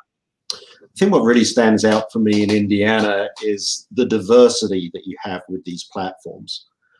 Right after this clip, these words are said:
So if you look at a lot of in, a lot of state economies around ag biosciences, you know, they're good in one thing, and there's a good opportunity in, you know, say, uh, um,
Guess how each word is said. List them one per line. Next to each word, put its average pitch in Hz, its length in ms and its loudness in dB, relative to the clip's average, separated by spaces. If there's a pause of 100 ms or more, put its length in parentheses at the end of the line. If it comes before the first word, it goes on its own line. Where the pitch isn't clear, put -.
(100)
So 113 300 0
if 113 240 -2
you 131 60 2
look 156 120 2
at 151 80 4
a 127 40 4
lot 131 180 4
of 110 80 4
in, 107 200 0 (140)
a 117 60 -2
lot 123 160 2
of 113 100 2
state 107 360 -2
economies 98 540 -6
around 95 300 -6
ag 90 240 -6
biosciences, 92 840 -8
you 110 60 -6
know, 98 140 -8
they're 110 100 -2
good 120 200 4
in 101 120 2
one 101 300 0
thing, 123 420 -2
and 104 100 -8
there's 92 120 -6
a 95 60 -8
good 101 160 -2
opportunity 101 680 0
in, 90 220 -4 (160)
you 98 60 -4
know, 95 100 0
say, 92 400 -4 (560)
uh, 98 40 0
um, 92 760 -6